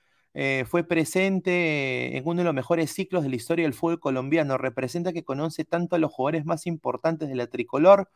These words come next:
como los directivos de la federación y entiende cómo se maneja la selección. Conoce las eliminatorias. Al ser argentino,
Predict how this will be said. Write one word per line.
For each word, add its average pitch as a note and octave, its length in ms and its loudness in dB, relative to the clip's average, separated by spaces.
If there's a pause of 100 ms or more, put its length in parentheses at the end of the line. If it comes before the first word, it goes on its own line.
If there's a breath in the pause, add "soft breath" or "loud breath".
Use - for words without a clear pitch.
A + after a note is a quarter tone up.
(360)
como C#3 220 4
los C3 80 2
directivos B2+ 440 2
de F3 40 4
la D#3+ 120 4
federación C3 580 0
y B2+ 120 -4
entiende D#3+ 380 0
cómo D#3 220 -2
se C3+ 140 -6
maneja B2 320 -4
la B2 80 -2
selección. F#2 520 -8 (800)
Conoce G3+ 460 8
las F#3+ 200 8
eliminatorias. C3 880 4
Al C#3 200 4
ser D4+ 220 6
argentino, C#3 1300 6